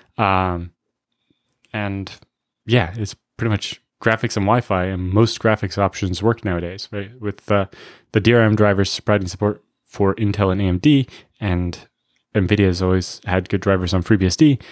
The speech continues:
you're down to just the Wi-Fi is the only thing you have to worry about. And, uh, now, if you get a laptop that doesn't happen to have, uh, the bios not letting you switch the Wi-Fi card out,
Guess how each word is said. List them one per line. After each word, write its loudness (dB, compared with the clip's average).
you're 0
down -2
to -2
just -6
the 2
Wi-Fi 2
is 0
the 0
only -2
thing 2
you 2
have -4
to -14
worry -2
about. -6
And, 0
uh, 0
now, 0
if 2
you 4
get 0
a 4
laptop 0
that -6
doesn't 0
happen -2
to 0
have, -2
uh, -2
the -10
bios 0
not -2
letting 0
you -2
switch -2
the -2
Wi-Fi 2
card -4
out, -4